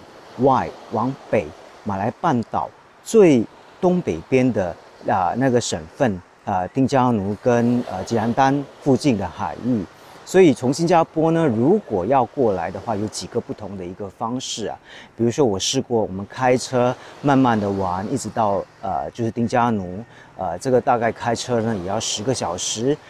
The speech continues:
但你也可以坐长途的那个汽车呢。以前新加坡在covid之前呢是有，呃，直-，那个直达的车到 Kota Bharu 的，但是呢，现在呢只能从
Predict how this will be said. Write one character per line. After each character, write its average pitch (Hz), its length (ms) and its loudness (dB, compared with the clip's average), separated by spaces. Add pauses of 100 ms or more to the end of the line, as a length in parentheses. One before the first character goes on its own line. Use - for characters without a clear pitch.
(260)
但 156 260 2
你 131 80 2
也 175 100 4
可 156 140 0
以 131 60 4
坐 123 260 2
长 107 420 -6
途 101 260 -6
的 101 140 -6
那 107 240 -2
个 101 200 -4
汽 - 200 -4
车 117 300 -2
呢。 117 240 -2 (300)
以 117 160 0
前 139 240 0
新 180 160 -2
加 190 200 4
坡 180 380 4 (280)
在 151 280 8
covid 160 340 4
之 151 160 0
前 113 200 -2
呢 110 100 0
是 127 180 -2
有， 90 340 0
呃， 82 260 -4
直-， - 280 -8 (360)
那 143 120 0
个 127 80 4
直 110 140 -4
达 117 160 2
的 104 100 0
车 113 180 -4
到 110 140 -2
Kota 110 260 -4
Bharu 101 380 -2
的， 69 160 -10 (360)
但 156 180 4
是 139 200 2
呢， 123 280 2
现 127 280 0
在 113 240 2
呢 110 300 -2
只 - 120 -12
能 95 180 -6
从 107 420 -6